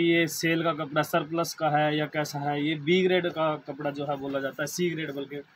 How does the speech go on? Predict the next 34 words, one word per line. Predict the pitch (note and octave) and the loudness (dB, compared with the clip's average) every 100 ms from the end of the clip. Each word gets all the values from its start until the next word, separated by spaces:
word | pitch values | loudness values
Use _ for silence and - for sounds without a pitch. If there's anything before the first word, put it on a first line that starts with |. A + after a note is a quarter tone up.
| _ - - - | _ -20 -16 -8
कटने | D#3+ D3+ E3+ | -8 -4 -2
के | E3 | 2
बाद | D#3+ D3 | 2 2
कपड़ा | D#3 D3 D3+ | -2 0 0
सी | - | 0
grade | D#3+ D#3 D3 | -4 -2 -2
हो | |
जाता | C3+ C3 C#3+ | -4 -6 -8
है। | C#3 C#3 - - - - - - _ _ - - - - | -10 -12 -20 -20 -20 -20 -20 -20 _ _ -12 -8 -8 -6
ये | D3 E3+ | -4 -4
देखिए | E3+ D3+ E3+ | -2 -2 -2
और | E3+ D#3+ | -2 -2
piece | E3+ D#3 | -4 -2
आपको | D#3 - D3+ | -2 -6 -8
दिखा | C#3+ C3+ D3+ | -6 -4 -2
देते | D#3+ D#3+ D#3+ | -2 -4 -6
हैं, | D#3+ | -6
बिल्कुल | D#3 D#3+ E3+ | -6 -6 -2
नए | D3+ C#3+ E3 | -2 0 -2
piece | D#3 E3+ D#3+ | -4 -8 -6
हैं, | D3+ D3+ D#3 _ _ _ _ _ _ - D#3 | -6 -6 -10 _ _ _ _ _ _ -12 -8
इनके | D#3 E3 | -4 0
label | D3+ D3+ D3+ E3+ | 2 4 6 4
भी | D#3 | 4
आप | E3 D#3+ C3 | 2 2 0
देख | D#3 D#3 | -4 -2
सकते | D#3 - D3+ | -6 -6 -4
हैं, | D3+ | -4
बिल्कुल | D3+ D#3 D#3+ | -4 -4 -2
नए | C#3 D3+ D#3+ | 0 2 4
label | D3+ C#3+ D3+ | 6 4 2
इनके | D3+ C3+ D3 | 0 0 -2
हैं। | C#3+ C#3+ D3 - - - - - - - _ _ _ - | 0 -2 -4 -12 -20 -20 -20 -20 -20 -20 _ _ _ -8
और | C#3+ D3 | -6 -6